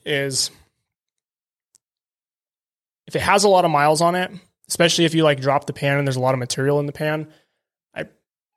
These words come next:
I wouldn't bother, especially if you're paying a shop to do the work, I would not bother paying a shop to remove the transmission to stick a torque converter in it if you have a lot of miles on it.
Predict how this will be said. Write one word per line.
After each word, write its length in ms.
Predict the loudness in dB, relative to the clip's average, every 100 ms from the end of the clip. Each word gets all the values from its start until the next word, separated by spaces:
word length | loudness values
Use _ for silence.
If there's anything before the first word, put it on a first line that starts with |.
| _ -2
I 240 | 2 4
wouldn't 420 | 4 0 0 -2
bother, 460 | 0 2 2 0 -4
especially 540 | -4 -2 0 0 0
if 80 | -2
you're 80 | -4
paying 240 | 0 0
a 40 | 0
shop 280 | 2 0
to 80 | -2
do 120 | -4
the 120 | -2 -2
work, 340 | -2 -4 -8 -8
I 40 |
would 120 | -4
not 220 | -2 0
bother 300 | 2 2 2
paying 500 | -4 -2 0 2 0
a 40 | -2
shop 460 | -2 0 -2 -4 -8
to 480 | -4 -4 -2 -4 -8 _ _ _
remove 320 | -2 2 4
the 80 | 2
transmission 600 | 0 0 0 -2 0 -2
to 60 | 0
stick 220 | -2 -2
a 40 | -4
torque 260 | -2 -2
converter 340 | -2 -4 -4 -4
in 60 |
it 180 | -6 -8 -8
if 160 | 0
you 60 | 2
have 120 | 2
a 40 |
lot 140 | 2 0
of 60 |
miles 320 | -2 -2 -4 -4
on 140 | -6
it. 200 | -6 -8